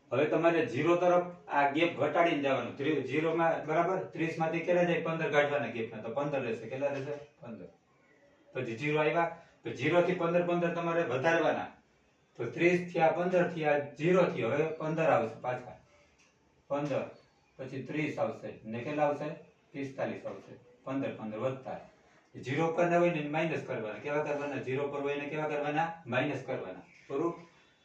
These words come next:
તો એ ધાર્યો અહીંયા તો બે જગ્યાએ અહીં ઝીરો આવશે, અહીં ઝીરો આવશે. તો હવે તમારે અહીં શું કરવાનું? એફ આઈ અને ડી આઈ નો ગુણાકાર. તો આપણે એફ આઈ અને ડી આઈ નો ગુણાકાર કરવાનો છે ધારેલ મધ્યકમાં. તો અહીં કેટલા થશે અહીંયા? ત્રીસ દુ,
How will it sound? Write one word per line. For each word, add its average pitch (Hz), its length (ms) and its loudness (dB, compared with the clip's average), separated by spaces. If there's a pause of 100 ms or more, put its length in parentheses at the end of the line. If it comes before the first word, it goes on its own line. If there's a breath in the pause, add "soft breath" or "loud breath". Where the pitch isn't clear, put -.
(260 soft breath)
તો 139 80 0
એ 143 320 4
ધાર્યો 160 240 8
અહીંયા 165 220 2
તો 160 60 -2
બે 156 160 2
જગ્યાએ 165 460 0
અહીં 160 220 2
ઝીરો 170 240 0
આવશે, 156 200 0
અહીં 151 160 0
ઝીરો 160 240 0
આવશે. 156 160 -6 (640 soft breath)
તો - 100 0
હવે 156 140 4
તમારે 165 280 4
અહીં 160 140 2
શું 180 140 0
કરવાનું? 165 320 4
એફ 156 240 2
આઈ 165 140 4
અને 156 160 0
ડી 156 140 0
આઈ 160 80 4
નો 139 140 -2
ગુણાકાર. 151 400 0
તો - 60 -2
આપણે 135 220 0
એફ 156 260 2
આઈ 156 140 4
અને 156 280 -2
ડી 143 180 0
આઈ 143 100 2
નો 143 80 -2
ગુણાકાર 139 520 2
કરવાનો 127 540 0 (120)
છે 143 180 -2
ધારેલ 117 360 -2
મધ્યકમાં. 107 460 -10 (520)
તો 156 100 2
અહીં 156 340 2
કેટલા 170 220 4
થશે 160 260 4
અહીંયા? 143 200 0 (580)
ત્રીસ 156 280 -2
દુ, 185 360 0